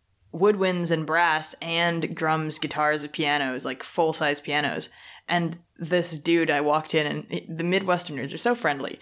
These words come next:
This guy was like, I mean, he was probably trying to sell me something, right? 'Cause it's his job. I did buy something. I needed new strings, but I walked in, and he was immediately like, "We got these new guitars in today, and while you're waiting for me to help you, you should play them." <laughs> So I just plugged it in, and I played it really loudly in the store.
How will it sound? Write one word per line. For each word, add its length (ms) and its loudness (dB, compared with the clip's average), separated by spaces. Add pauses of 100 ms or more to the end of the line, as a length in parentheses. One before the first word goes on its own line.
(140)
This 120 -6
guy 140 2
was 120 0
like, 320 0 (200)
I 60 -2
mean, 280 4
he 100 0
was 100 2
probably 240 4
trying 220 2
to 60 2
sell 180 -2
me 100 2
something, 400 2
right? 220 2
'Cause 140 -2
it's 80 -2
his 120 -2
job. 300 0 (200)
I 80 4
did 120 2
buy 160 2
something. 320 -4
I 80 -2
needed 240 0
new 140 -2
strings, 340 -2
but 240 -2 (840)
I 100 2
walked 300 0
in, 120 2
and 100 -2
he 60 2
was 100 0
immediately 340 -2
like, 280 -4 (260)
"We 80 0
got 220 0
these 120 4
new 140 6
guitars 380 2
in 80 0
today, 360 -2 (140)
and 160 -4
while 180 2
you're 120 6
waiting 340 4
for 80 -6
me 140 -2
to 40 -2
help 280 0
you, 200 -10 (140)
you 100 2
should 140 2
play 220 4
them." 240 -2 (120)
<laughs> 100 -20
So 240 4
I 100 2
just 180 -4
plugged 220 -2
it 80 12
in, 200 6
and 80 -6
I 40 0
played 240 2
it 80 0
really 260 2
loudly 360 2
in 100 -4
the 80 -6
store. 320 0